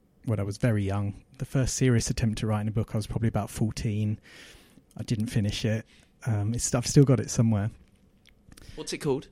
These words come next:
Speaker 1: Uh, I don't know if it ever had a title, actually. It was a big sci-fi space opera. I dug it out a few years ago and realised I'd basically written Star Wars. I just,
Speaker 2: <laughs>
Speaker 1: I just ripped it off. Um,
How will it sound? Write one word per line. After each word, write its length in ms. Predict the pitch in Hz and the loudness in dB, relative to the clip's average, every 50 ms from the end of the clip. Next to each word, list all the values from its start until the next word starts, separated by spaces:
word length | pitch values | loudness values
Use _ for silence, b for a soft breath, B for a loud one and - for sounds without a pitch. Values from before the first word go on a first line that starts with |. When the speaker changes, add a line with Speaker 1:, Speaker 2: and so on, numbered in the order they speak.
| _ _ - | _ _ -2
Speaker 1:
Uh, 720 | 127 120 117 113 117 117 117 113 110 113 113 110 110 110 117 - _ _ - - _ _ _ _ _ _ _ - B B B B B B B B B B B B - | 0 0 2 2 2 2 2 2 2 2 0 -2 -2 -6 -10 -14 _ _ -20 -20 _ _ _ _ _ _ _ -16 B B B B B B B B B B B B -14
I 40 | - - | -4 2
don't 160 | 202 220 226 | 4 6 6
know 60 | 208 | 6
if 140 | 160 - - | 4 2 0
it 60 | 113 | -2
ever 160 | - 107 104 | -2 -2 -2
had 160 | 95 - 104 101 | -2 -2 -4 -4
a 40 | |
title, 520 | 98 - - 147 175 175 - - - 98 95 | -4 -2 0 0 0 0 0 -2 -6 -6 -6
actually. 380 | 98 107 - - - 104 101 | -6 -8 -8 -8 -6 -4 -4
It 100 | 107 123 | -4 -4
was 120 | 143 131 127 | -2 -2 -2
a 40 | 123 | -2
big 380 | - - 151 139 131 113 - | 0 2 4 4 4 4 2
sci-fi 540 | - - - 113 107 95 - - 107 98 107 | -2 -2 0 2 2 0 0 -2 -2 -2 -2
space 440 | - - - - 110 113 107 - - | -4 -4 -2 -2 -2 -2 -2 -2 -6
opera. 360 | 101 - - - - 98 98 B B B B B B | -6 -6 -6 -4 -4 -4 -4 B B B B B B
I 60 | 127 | -2
dug 200 | 113 127 123 117 | 0 0 0 2
it 80 | 123 110 | 0 0
out 140 | 113 107 110 | 0 -2 -2
a 40 | |
few 160 | - - 127 110 | -2 0 0 2
years 200 | 113 117 110 107 | 2 2 2 2
ago 140 | - 104 | 0 0
and 100 | 98 101 | 2 2
realised 380 | 110 110 107 104 101 104 - - | 2 2 2 2 0 0 -2 -2
I'd 140 | 101 - - | -4 -2 0
basically 480 | 110 107 104 - - - - 107 101 | 0 0 0 -2 -4 -4 -2 -2 0
written 280 | 98 104 101 131 117 98 | 0 0 -2 -2 -2 -4
Star 340 | - - - 110 101 101 98 | -4 -2 0 0 2 2 2
Wars. 400 | 95 95 95 95 98 - - - | 2 2 2 0 -2 0 2 2
I 100 | 214 190 | 2 4
just, 280 | 180 214 202 196 - | 4 4 2 2 2
Speaker 2:
<laughs> 0 | |
Speaker 1:
I 160 | 233 180 202 - | 0 0 0 0
just 280 | - - 123 - - | -2 -4 -4 -2 -2
ripped 260 | 107 101 - - - | -2 -4 -4 -4 -6
it 60 | - - | -4 -4
off. 280 | 104 98 - - B B B B B B B B B B B B B B B B B _ _ - | -4 -4 -6 -10 B B B B B B B B B B B B B B B B B _ _ -8
Um, 760 | - 120 117 120 117 117 117 117 113 120 117 117 113 113 120 | -6 -4 -4 -2 -2 -2 -4 -4 -2 -2 -2 -2 -4 -4 -8